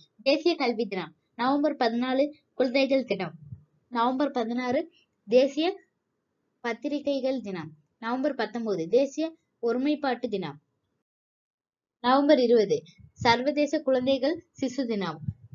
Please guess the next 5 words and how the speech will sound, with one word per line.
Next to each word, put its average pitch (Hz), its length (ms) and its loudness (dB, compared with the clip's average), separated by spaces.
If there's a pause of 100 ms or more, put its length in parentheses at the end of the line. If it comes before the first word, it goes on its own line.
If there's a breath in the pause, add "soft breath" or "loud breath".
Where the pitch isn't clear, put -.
(160)
நவம்பர் 277 380 2
இருபத்தொன்னு 226 500 2 (400)
உலக 294 260 2
தொலைக்காட்சி 247 560 0
தினம். 175 280 -4